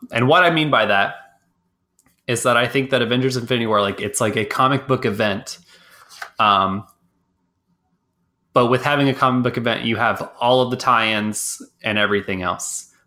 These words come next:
Like, the movie, the movie is overstuffed. There's sort of, like, there's three main narratives, but there's kind of, like, the, the main narrative of, like, Thanos doing Thanos things, and then Thanos wins at the end. Um, and there's, like, all this extra shit that happens with these other characters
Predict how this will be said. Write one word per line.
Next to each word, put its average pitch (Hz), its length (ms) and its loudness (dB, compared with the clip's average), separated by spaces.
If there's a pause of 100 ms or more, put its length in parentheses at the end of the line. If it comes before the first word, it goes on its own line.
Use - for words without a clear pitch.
Like, 110 140 -6
the 120 80 2
movie, 135 500 4
the 131 80 2
movie 180 300 4
is 117 140 4
overstuffed. 139 720 0
There's 135 220 0
sort 190 160 4
of, 147 100 0
like, 131 220 2
there's 147 200 0
three 185 240 2
main 147 320 2
narratives, 151 460 2
but 127 120 -10
there's 127 160 -2
kind 135 140 0
of, 147 60 0
like, 131 160 0
the, 123 220 0
the 123 140 -2
main 131 320 2
narrative 117 360 2
of, 110 120 -2
like, 107 180 0
Thanos 110 420 -4
doing 104 180 -4
Thanos 104 380 -2
things, 95 380 -8
and 101 140 -2
then 95 200 -4 (460)
Thanos 107 380 0
wins 90 280 0
at - 120 -2
the 92 120 0
end. 90 260 -6 (540)
Um, 98 380 2 (120)
and 120 120 2
there's, 113 160 2
like, 117 240 0
all 147 160 4
this 160 260 0
extra 131 340 -2
shit 107 340 -2
that 104 140 -2
happens 101 580 -2
with 110 120 -4
these 101 160 -4
other 120 200 2
characters 98 680 -6